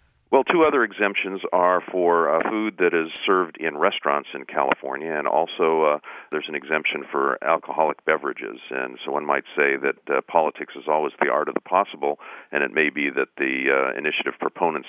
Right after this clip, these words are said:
didn't want to take on too many lobbies and, uh, business groups at one time.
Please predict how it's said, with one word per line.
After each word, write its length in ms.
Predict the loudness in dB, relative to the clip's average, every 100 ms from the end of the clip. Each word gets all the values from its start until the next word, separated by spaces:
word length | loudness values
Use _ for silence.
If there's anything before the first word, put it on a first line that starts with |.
| -4
didn't 220 | -4 0
want 180 | -4 -2
to 140 | -2
take 180 | -2 -2
on 180 | -4 -4 -10
too 60 |
many 320 | -6 -4 -4 -8 -16 -16 -14
lobbies 520 | 0 0 2 -2 -6
and, 260 | -10 -12 -2
uh, 200 | 0 0
business 300 | -2 -8 -8 -6
groups 240 | -6 -6 -10 -6
at 240 | -2 -2 -2
one 240 | -8 -6
time. 340 | -4 -4 -4